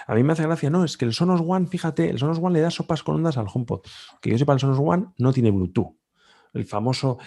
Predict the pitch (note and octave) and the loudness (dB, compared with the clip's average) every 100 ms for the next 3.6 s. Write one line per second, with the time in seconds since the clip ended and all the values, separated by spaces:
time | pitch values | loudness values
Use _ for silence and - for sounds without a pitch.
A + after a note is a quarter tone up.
0 | - - B2+ B2+ - A2+ D3 C#3+ B2 D3 | -20 -10 -6 -4 -4 -2 0 0 2 0
1 | D#3 B2+ G#2+ - - - A2 G#2+ - B2 | 0 0 -2 -4 -18 -6 -2 -2 -2 -2
2 | G#2+ G2+ - C#3 C#3 A2 C#3 D3+ A2+ - | -2 0 2 4 4 2 2 2 0 -2
3 | G#2+ - C3 B2 A#2+ A#2 | -4 0 2 4 2 0